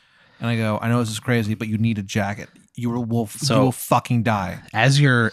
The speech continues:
Speaker 2: as you're running, uh, you, like, run towards the president, you, uh, you get, like, maybe a foot and a half away, and one of his guards, like, steps in front of you and just drives a sword <laughs> right through your guts. <laughs>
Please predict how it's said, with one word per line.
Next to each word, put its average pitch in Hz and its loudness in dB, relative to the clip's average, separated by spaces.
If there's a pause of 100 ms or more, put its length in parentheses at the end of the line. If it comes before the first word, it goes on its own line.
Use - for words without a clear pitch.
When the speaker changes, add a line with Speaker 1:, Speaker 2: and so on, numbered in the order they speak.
(100)
Speaker 2:
as 139 0
you're 135 4
running, 117 2 (680)
uh, 101 2
you, 107 0
like, 113 2
run 107 2
towards 107 -4
the - -8
president, 110 -2 (760)
you, 110 4
uh, 101 4
you 98 0
get, 123 -2
like, 107 0 (680)
maybe 113 2
a 104 2
foot 113 -4
and 110 -2
a 107 0
half 107 0
away, 104 0 (420)
and 101 2
one 113 2
of 104 2
his 107 0
guards, 104 2 (140)
like, 107 -2
steps - 0
in 117 -2
front 107 2
of 110 2
you 110 4
and 101 2
just 101 0
drives 104 2
a 107 0
sword 110 2
<laughs> - 2
right 113 0
through 131 0
your 110 2
guts. 120 0 (480)
<laughs> - 4